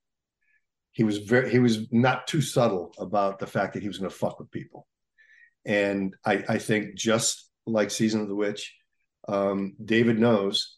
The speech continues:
that it's going to, um, it's going to, it's gonna grow. It's gonna become a cult classic. He knows that. He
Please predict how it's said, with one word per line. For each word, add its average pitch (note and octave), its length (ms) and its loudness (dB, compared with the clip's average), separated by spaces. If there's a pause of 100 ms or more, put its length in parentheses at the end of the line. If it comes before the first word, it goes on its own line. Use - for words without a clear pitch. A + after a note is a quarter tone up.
(120)
that G2 320 0 (1120)
it's - 280 -6
going G#2+ 320 -4
to, G2 460 -2
um, F#2+ 380 -4
it's G#2+ 140 -6
going G#2 220 2
to, F#2 220 -2
it's - 140 -10
gonna G2 140 0
grow. F2+ 340 0
It's - 120 -8
gonna F#2+ 160 0
become F2+ 280 -2
a E2+ 40 -4
cult F2+ 280 0
classic. F2 520 -4 (460)
He A2 160 0
knows G#2 360 4
that. - 240 -10 (840)
He C#3 600 4